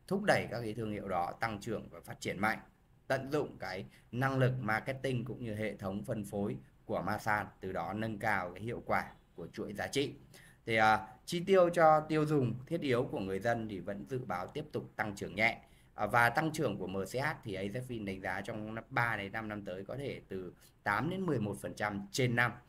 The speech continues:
à, nhờ vào việc là G P chúng ta sẽ trở lại, rồi là, à, M C H sẽ có thể tối ưu thêm nhờ cái năng lực tài chính tốt, tăng cường thêm các cái lợi nhuận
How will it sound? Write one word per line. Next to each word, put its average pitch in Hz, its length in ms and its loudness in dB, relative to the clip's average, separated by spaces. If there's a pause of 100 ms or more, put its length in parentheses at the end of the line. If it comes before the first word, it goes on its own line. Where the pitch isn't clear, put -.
(260)
à, 101 320 4
nhờ 113 340 2
vào 104 260 4
việc 110 220 -2 (220)
là 90 260 -4 (920)
G 117 160 -4 (140)
P - 20 -2 (200)
chúng 101 120 -2
ta 104 160 -2
sẽ - 200 -6
trở 90 140 -2
lại, 98 200 0 (420)
rồi 101 240 4
là, 92 320 2 (300)
à, 95 300 -4
M 98 120 -4
C 101 200 0
H 139 220 0
sẽ - 300 -6
có 104 280 -4
thể 127 220 -2
tối 117 220 -2
ưu 147 200 -4
thêm 131 300 -4
nhờ 101 320 -2
cái 95 120 -8
năng 117 260 -4
lực 110 180 -4
tài 92 160 -6
chính 95 220 -10
tốt, 131 160 -4 (360)
tăng 123 260 -2
cường 104 300 -4
thêm 104 240 -4
các 117 160 -6
cái 107 100 -10
lợi 110 280 -4
nhuận 120 240 2